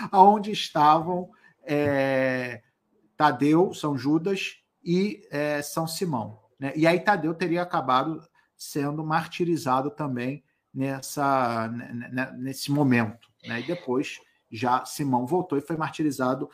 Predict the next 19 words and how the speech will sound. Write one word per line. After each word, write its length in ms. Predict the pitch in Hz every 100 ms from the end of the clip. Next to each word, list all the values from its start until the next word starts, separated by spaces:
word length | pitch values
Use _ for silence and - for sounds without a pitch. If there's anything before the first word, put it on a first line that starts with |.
| _ -
em 80 | 175
seguida. 380 | 202 151 120 - -
Mas 200 | - 202
leio 280 | 220 277 311
aqui 280 | 214 - 226
algumas 420 | 226 208 202 165
coisas 640 | - 185 196 202 202 - _ _ -
da 220 | 165 190
história 440 | 180 - 185 185
eclesiástica 580 | 196 190 190 185 180 -
que 60 | -
são 160 | 240
muito 460 | 202 202 294 330 -
interessantes, 680 | 220 214 208 190 - 131 117
acho 160 | 147 -
que 100 | 160
valem 320 | 156 160 165
a 60 |
pena, 360 | 160 120 104 -